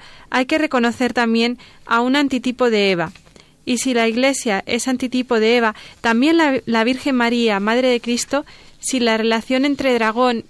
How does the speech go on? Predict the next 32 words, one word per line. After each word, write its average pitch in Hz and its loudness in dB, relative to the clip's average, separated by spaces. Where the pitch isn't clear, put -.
y 240 -2
la 233 0
serpiente 233 0
es 220 -4
real, 220 0
si - -2
el 240 0
dragón 240 0
es 311 -2
el 277 0
maligno 247 0
en 240 -4
concreto, 233 -4
resulta 277 -2
también 294 0
que 285 -2
la 226 2
mujer 254 -2
no 247 -2
podrá 277 0
concebirse 247 -2
únicamente 254 -2
como 226 -4
la 208 0
Iglesia 214 -4
general. 190 -2
Tendrá 233 0
que 302 -6
tener 277 0
una 269 0
referencia 247 -2
precisa, 240 -4